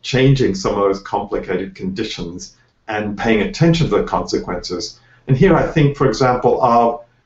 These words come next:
the change in, in Down syndrome, uh,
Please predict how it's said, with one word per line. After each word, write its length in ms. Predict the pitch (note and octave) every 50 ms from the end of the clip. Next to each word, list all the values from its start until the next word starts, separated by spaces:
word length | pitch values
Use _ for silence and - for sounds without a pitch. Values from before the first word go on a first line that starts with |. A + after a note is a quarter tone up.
| _ _ _ -
the 140 | B2+ A#2+
change 540 | - - - D#3+ E3 E3 E3+ E3 E3 E3 -
in, 420 | D3+ C#3 C3+ C3+ C3+ C3+ C3+ - - _
in 200 | C3+ C3+ C3 C3+
Down 300 | C#3 C3 C3+ C#3 C#3 C3+
syndrome, 720 | - - D#3 C#3 A#2+ G#2 F#2+ E2+ E2 D#2+ - - - - - _ _
uh, 460 | - A2 G#2 G#2+ G#2 G2+ G2+ G2+ G2+